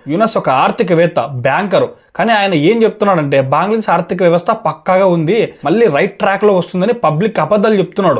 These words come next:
బంగ్లాదేశ్ ఒక దివాలా తీసే అంచనా ఉందండి. బాధాకరమైన నిజం ఏంటంటే,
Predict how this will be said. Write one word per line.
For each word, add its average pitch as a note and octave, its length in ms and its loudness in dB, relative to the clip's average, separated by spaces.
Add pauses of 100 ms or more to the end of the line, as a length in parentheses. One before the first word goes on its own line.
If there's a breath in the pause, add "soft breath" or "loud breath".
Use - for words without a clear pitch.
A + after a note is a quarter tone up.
(160)
బంగ్లాదేశ్ A3+ 580 0
ఒక A#3+ 200 2
దివాలా E3 340 2
తీసే G3 280 -2
అంచనా F#3+ 280 2
ఉందండి. D#3+ 600 0
బాధాకరమైన G#3+ 640 2
నిజం F3 280 0
ఏంటంటే, E3 540 0